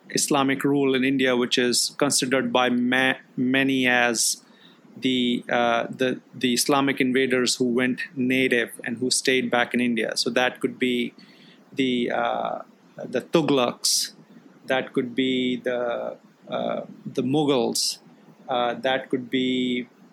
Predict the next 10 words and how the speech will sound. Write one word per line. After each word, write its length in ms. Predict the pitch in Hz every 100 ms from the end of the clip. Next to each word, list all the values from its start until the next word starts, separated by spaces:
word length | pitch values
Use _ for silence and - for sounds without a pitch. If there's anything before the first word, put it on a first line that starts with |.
| -
um, 200 | 135 117 -
any 300 | 156 156 151
other, 560 | 139 127 131 127 123 - _ _ - - -
um, 360 | 120 117 113 -
Afghan 840 | 123 - 131 139 135 131 127 123 - _ _ - - - - - _ - - - - - - - - - - -
rulers 1120 | 156 139 147 147 139 131 123 117 117 - - -
who 180 | 143 135
ruled 460 | 135 143 139 135
parts 320 | 139 127 123 139
of 240 | 120